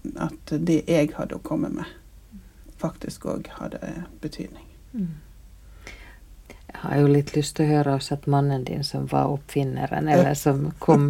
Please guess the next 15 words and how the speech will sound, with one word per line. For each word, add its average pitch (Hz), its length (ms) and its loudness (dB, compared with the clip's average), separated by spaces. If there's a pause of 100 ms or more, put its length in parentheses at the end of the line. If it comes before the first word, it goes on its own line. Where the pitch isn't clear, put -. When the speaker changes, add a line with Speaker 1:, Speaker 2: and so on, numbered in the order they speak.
(140)
Speaker 1:
<laughs> 180 160 -2
Speaker 2:
kom 151 220 8
med 135 180 6
det 156 120 4
kommentaret, 147 760 2
for 143 300 4 (560)
hva 180 200 8
har 156 200 6
han 160 260 6
sagt - 380 -8
til - 160 -4
dette? - 340 -6 (1400)
Speaker 1:
Mm. 233 600 10 (2250)
Han, 240 680 6 (120)
ehm, 165 920 6